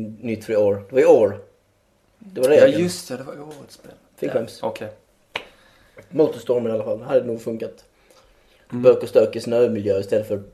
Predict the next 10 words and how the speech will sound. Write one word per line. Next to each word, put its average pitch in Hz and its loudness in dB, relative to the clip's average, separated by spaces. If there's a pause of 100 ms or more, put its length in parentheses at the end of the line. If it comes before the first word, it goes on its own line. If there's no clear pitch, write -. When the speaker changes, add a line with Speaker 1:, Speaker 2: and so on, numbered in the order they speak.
(320)
Speaker 1:
dammiljöer. 107 -4
Speaker 2:
Mm. - -2 (560)
Grus. - -20 (160)
Speaker 1:
Mm. 117 -12
Speaker 2:
Och - -16
skit. - -14 (180)
Speaker 1:
<laughs> - -4
Och 160 4
skit. 113 -2 (1160)
Speaker 2:
Mm. 117 -10